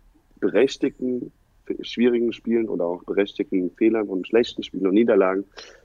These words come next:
ähm, da jetzt wirklich, äh, ähm, den Hütter anzuzählen, finde ich übertrieben.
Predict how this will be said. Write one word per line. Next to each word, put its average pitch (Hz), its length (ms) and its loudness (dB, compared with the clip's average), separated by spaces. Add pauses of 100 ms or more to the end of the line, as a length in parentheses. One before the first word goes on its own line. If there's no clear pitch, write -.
(220)
ähm, 90 280 -4
da 92 140 0
jetzt 101 220 0
wirklich, - 400 -8
äh, 87 100 -6
ähm, 87 920 -6
den 90 300 2 (160)
Hütter 104 280 0
anzuzählen, 95 680 2
finde 92 240 2
ich - 200 -12 (440)
übertrieben. 131 640 2